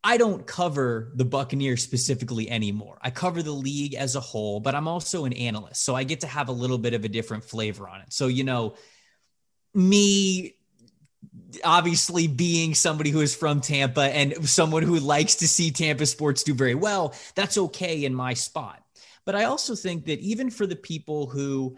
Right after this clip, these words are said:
might be beat reporters, who might cover a team, who might have to have a little bit more of that objective professionalism in what they do, I've always been of the mindset that we all still got into sports for a reason,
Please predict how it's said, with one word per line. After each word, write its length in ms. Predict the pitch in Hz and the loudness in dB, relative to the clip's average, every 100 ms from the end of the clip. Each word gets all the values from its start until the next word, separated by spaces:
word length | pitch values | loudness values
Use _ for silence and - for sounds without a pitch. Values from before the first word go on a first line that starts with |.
| - - | -14 -2
might 200 | 135 131 | 0 0
be 120 | 135 | -4
beat 240 | 107 107 - | -4 -6 -6
reporters, 560 | - - - _ - | -16 -18 -20 _ -4
who 120 | 127 | 0
might 300 | 131 143 123 | 0 0 -6
cover 280 | 143 139 131 | -6 -4 -2
a 60 | 117 | -4
team, 280 | - 107 - | -8 -14 -2
who 120 | 160 | 0
might 320 | 160 185 196 | 0 0 -2
have 340 | - - 185 - | -4 -8 -8 -8
to 60 | 143 | -12
have 300 | - 160 143 | -8 -8 -4
a 40 | |
little 240 | 131 165 | 0 2
bit 140 | 170 156 | 2 0
more 240 | 143 156 | 0 2
of 160 | 143 123 | 2 -2
that 320 | 135 131 - - _ | -2 -4 -8 -20 _
objective 640 | 143 123 147 143 - 143 - - | -2 0 0 0 -2 -4 -6 -6
professionalism 840 | 135 127 123 120 127 117 117 110 | -6 -4 -4 -4 -6 -4 -2 -4
in 200 | 120 117 | -2 -4
what 200 | 107 101 | -4 -4
they 160 | 104 101 | -6 -6
do, 300 | 104 - 127 - _ _ _ _ _ - | -10 -14 -18 -20 _ _ _ _ _ -4
I've 120 | 175 | 0
always 280 | 240 285 175 | 0 0 -4
been 140 | 170 | -6
of 120 | 165 | -6
the 60 | 139 | -4
mindset 600 | 123 127 127 - 107 - | -4 -4 -2 -2 -4 -2
that 200 | 117 107 - _ _ _ _ _ _ 143 | -4 -4 -8 _ _ _ _ _ _ -6
we 180 | 185 | -2
all 160 | 269 359 | -2 -2
still 280 | - 240 202 | 0 0 0
got 240 | 143 160 | -2 -2
into 180 | 151 117 | -2 -2
sports 440 | - - 127 123 | -4 -2 -4 -4
for 140 | - 104 | -6 -8
a 40 | |
reason, 420 | 92 104 113 - | -8 -10 -10 -12